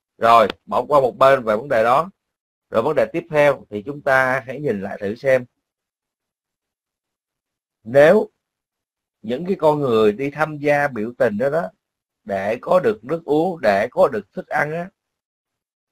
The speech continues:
thì xin hỏi mọi người, cái tính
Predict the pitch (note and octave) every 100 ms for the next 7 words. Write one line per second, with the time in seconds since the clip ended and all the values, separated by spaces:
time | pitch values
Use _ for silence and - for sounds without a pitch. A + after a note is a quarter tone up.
0 | _ _ _ _ _ A2+ G#2+ G#2 E2+ _
1 | _ _ _ _ _ _ _ C#3 B2 G#2+
2 | G#2+ C3 A2 G#2+ G2+ G2 F2+ - _ _
3 | _ _ _ - D3+ - D#3 F#3 F#3+